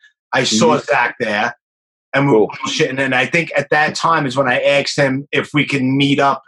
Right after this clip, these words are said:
Speaker 1: and do the podcast. And that's when
Speaker 2: Oh, cool.
Speaker 1: I was, I was adamant about only doing them face to face. Like, I never wanted to
Speaker 2: Oh.
Speaker 1: do the phone thing. But at
Speaker 2: I
Speaker 1: least this
Speaker 2: see.
Speaker 1: is better, so at least I could see you. Like, being on the
Speaker 2: Yeah.
Speaker 1: phone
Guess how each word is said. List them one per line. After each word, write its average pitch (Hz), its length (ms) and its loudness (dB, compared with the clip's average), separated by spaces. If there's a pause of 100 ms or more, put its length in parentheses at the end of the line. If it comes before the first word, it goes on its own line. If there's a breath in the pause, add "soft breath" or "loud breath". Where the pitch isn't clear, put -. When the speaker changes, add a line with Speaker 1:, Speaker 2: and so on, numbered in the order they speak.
Speaker 1:
and 123 260 -2
do 127 140 2
the 107 100 -2
podcast. 131 680 -2
And 123 100 -8
that's 160 200 0
when 143 320 0
Speaker 2:
Oh, 127 160 4
cool. - 220 2
Speaker 1:
I - 60 4
was, - 200 -8 (100)
I 151 80 2
was 147 220 -2
adamant 151 520 0
about 143 240 0
only 147 240 2
doing 147 300 0
them 131 140 0
face 135 280 -2
to 113 80 -6
face. 104 380 -4
Like, 123 120 -6
I 135 80 0
never 160 200 0
wanted 165 280 4
to 113 60 4
Speaker 2:
Oh. 98 60 2
Speaker 1:
do - 100 -10
the - 100 -20
phone 156 340 2
thing. 151 440 -2 (240 soft breath)
But 160 80 2
at - 20 2
Speaker 2:
I 226 40 4
Speaker 1:
least 226 120 0
this 185 140 2
Speaker 2:
see. 185 60 2
Speaker 1:
is 147 60 -2
better, 180 240 2
so 160 120 -2
at 156 80 2
least 160 140 0
I 156 40 0
could 139 160 -8
see 175 220 0
you. 117 200 0 (240)
Like, 127 140 -2
being 208 240 2
on 175 120 4
the 143 80 0
Speaker 2:
Yeah. 120 240 6
Speaker 1:
phone - 100 -10